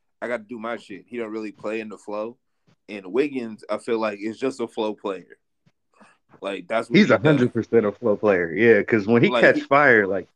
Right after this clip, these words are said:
Speaker 2: he, he's like, "Whoa, this guy's dope." And then, you know, other moments, he looks extremely trash sometimes. All in the
Speaker 1: Yeah,
Speaker 2: flow,
Speaker 1: that
Speaker 2: though.
Speaker 1: Yeah, 'cause I, I think, uh, that's what I'm, that's what I'm gathering from,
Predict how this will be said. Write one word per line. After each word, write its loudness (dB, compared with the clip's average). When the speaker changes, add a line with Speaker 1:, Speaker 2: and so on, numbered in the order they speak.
Speaker 2:
he, -2
he's -2
like, 2
"Whoa, 2
this 2
guy's 0
dope." 4
And 0
then, 4
you 2
know, 4
other 4
moments, 0
he -2
looks 0
extremely -2
trash -2
sometimes. -4
All 6
in 6
the 2
Speaker 1:
Yeah, 0
Speaker 2:
flow, 6
Speaker 1:
that 6
Speaker 2:
though. 4
Speaker 1:
Yeah, -6
'cause -6
I, -2
I -2
think, -10
uh, -8
that's -8
what -8
I'm, -16
that's -10
what -10
I'm -12
gathering -16
from, -14